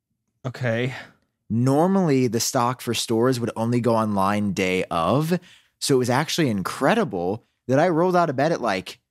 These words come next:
Speaker 2: it was five out, 'cause I was in California. It was, like, five and a half hours after pre-orders went live, maybe six,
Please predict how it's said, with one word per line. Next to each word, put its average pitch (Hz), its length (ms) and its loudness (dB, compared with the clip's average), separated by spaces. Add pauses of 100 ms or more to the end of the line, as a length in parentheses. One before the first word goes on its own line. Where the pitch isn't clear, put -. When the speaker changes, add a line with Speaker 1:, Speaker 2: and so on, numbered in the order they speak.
(320)
Speaker 2:
it 127 80 0
was 143 140 0
five 131 360 0
out, 135 180 0
'cause 123 100 -8
I 131 80 -2
was 120 120 -6
in 120 60 -10
California. 135 420 -4
It 104 40 -6
was, 90 80 -8
like, 92 100 -8
five 117 380 0
and 135 60 -2
a 131 40 -2
half 123 240 -2
hours 113 320 0
after 98 220 -2
pre-orders 117 500 0
went 80 140 -10
live, 78 240 -6
maybe 95 180 -2
six, - 600 -2